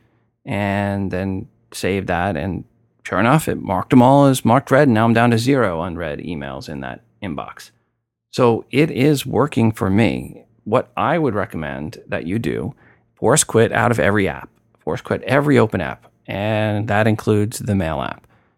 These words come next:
Then go to settings and then general, and you guessed it, go to reset and reset network settings.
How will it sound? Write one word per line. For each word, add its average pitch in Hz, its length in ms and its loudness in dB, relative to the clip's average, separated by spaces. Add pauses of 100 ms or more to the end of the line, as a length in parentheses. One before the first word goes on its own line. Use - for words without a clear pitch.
(340)
Then 69 180 -6
go 76 340 -4
to 78 480 -8
settings - 540 2
and - 200 -8
then 67 220 -10
general, 139 580 2
and 65 440 -10
you 165 100 -4
guessed 107 320 0
it, 101 160 -4
go - 140 -8
to - 100 -14
reset 127 540 -2
and 113 240 2
reset 107 340 0
network 95 340 -2
settings. 92 440 -4